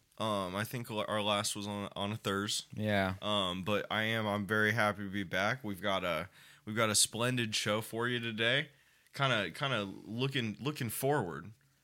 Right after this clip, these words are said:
Speaker 1: looking forward to this month of games.
Speaker 2: The
Speaker 1: Uh,
Speaker 2: future, the, the,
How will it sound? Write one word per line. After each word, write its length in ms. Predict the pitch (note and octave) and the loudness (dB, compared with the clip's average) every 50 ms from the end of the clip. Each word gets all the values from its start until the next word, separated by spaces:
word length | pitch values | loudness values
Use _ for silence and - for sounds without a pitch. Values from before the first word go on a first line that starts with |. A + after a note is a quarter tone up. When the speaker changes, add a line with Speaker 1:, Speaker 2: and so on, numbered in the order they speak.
| _ _ _ _ | _ _ _ _
Speaker 1:
looking 240 | C#3 D#3+ - C#3+ C3 | -8 -4 -2 -4 -4
forward 560 | - - C#3 C#3+ D#3+ D#3 C3 A2+ G#2+ F#2 - | -2 -2 0 0 2 2 2 0 -2 -2 -4
to 80 | - | -4
this 280 | A2 G#2 A2+ C3 C3 - | -2 0 2 2 2 2
month 360 | A#2 A2 A#2 A#2 G2+ E2+ - | 2 2 2 0 0 -2 -4
of 160 | G2 F2 F2 | -6 -8 -6
games. 400 | - G#2 G#2 G2+ F#2+ D2+ C2+ F#2 | -4 -2 -2 -2 -2 -4 -4 -2
Speaker 2:
The 80 | G#2+ G#2+ - F#2+ | -2 0 2 4
Speaker 1:
Uh, 20 | |
Speaker 2:
future, 500 | C3 C3 C3 B2+ - - B2 A2 G#2 F#2 F#2+ - - | 6 6 6 6 4 2 4 2 2 0 -2 -8 -8
the, 140 | A2 G#2+ G#2 - - | -8 -8 -8 -8 -6
the, 240 | - A#2+ A#2+ A#2 | -2 0 0 0